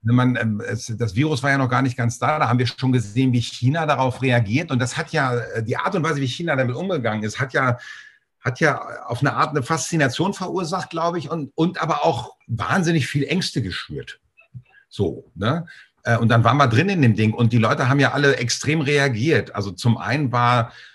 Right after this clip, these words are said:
war Überblick und Orientierung weg, kaum einer hier wusste wirklich, äh, also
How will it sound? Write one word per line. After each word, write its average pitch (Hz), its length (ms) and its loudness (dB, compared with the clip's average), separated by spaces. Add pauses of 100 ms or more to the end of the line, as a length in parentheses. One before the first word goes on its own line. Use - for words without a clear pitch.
(200)
war 113 140 -2
Überblick 139 380 2
und 131 80 2
Orientierung 120 680 2
weg, 147 200 0
kaum 127 240 -2
einer 131 320 0
hier 113 320 0
wusste 143 340 0
wirklich, 131 280 -4
äh, 120 60 -4 (260)
also 113 200 -6